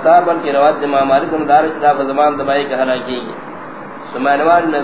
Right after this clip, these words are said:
سال ذکر کی، چلا پا زمان دا مشتری کی ظاہر، ترجمہ دا بخاری نے معلومی کی، چلے میں چلا پا زمان دا مشتری کی۔ دیم و صلاة با، یہ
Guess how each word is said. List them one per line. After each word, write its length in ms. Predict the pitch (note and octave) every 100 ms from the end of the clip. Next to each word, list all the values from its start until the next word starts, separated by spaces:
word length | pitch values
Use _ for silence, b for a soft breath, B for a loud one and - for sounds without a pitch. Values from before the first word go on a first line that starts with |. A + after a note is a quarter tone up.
| C3+
سال 240 | D3+ D#3+
ذکر 200 | D#3 D3 D3+
کی، 140 | E3+ -
چلا 200 | D3 D3
پا 100 | C#3
زمان 340 | C3+ D3 D3
دا 60 | C#3+
مشتری 340 | C3 C#3+ D#3
کی 140 | D3
ظاہر، 320 | C3 C3 C#3+ F3 F3 - - - - - - - - A2+
ترجمہ 340 | C3 C3+ D#3
دا 180 | D#3+ D#3
بخاری 220 | C#3+ C#3+
نے 80 | D3+
معلومی 420 | D3 C#3+ C#3+ E3 D#3+
کی، 60 | D#3
چلے 260 | C3+ D#3 D#3+
میں 160 | D#3
چلا 220 | C3+ C#3
پا 100 | C3+
زمان 340 | C3 C#3 C#3 C3+
دا 40 |
مشتری 340 | B2+ A#2+ B2 B2
کی۔ 120 | A2 - - - - - - - - - - - - D3+ - - - - - - - - - - - - - - - - - - - - - C3+
دیم 240 | E3 F3
و 40 | D#3+
صلاة 680 | D3 C#3+ D#3 E3 D#3 D3 C3 B2
با، 280 | D#3 D#3+ D3 - - - - - - - - - - - -
یہ 60 | -